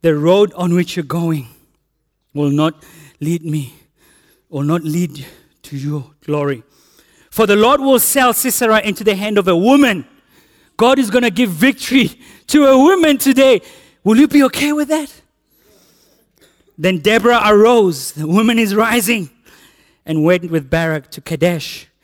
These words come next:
And Barak called out Zebulun and Naphtali to Kadesh, and ten thousand men went up at his heels, and Deborah went up with them. Now, if you continue to read the rest of the story, we understand how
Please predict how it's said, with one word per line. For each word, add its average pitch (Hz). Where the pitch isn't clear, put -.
And 147
Barak 170
called 190
out 175
Zebulun 165
and 151
Naphtali 156
to -
Kadesh, 165
and 151
ten 214
thousand 196
men 185
went 202
up 185
at 170
his 165
heels, 170
and 156
Deborah 160
went 156
up 147
with 151
them. 135
Now, 185
if 190
you 208
continue 208
to 240
read 202
the 185
rest 190
of 202
the 160
story, 151
we 185
understand 202
how 180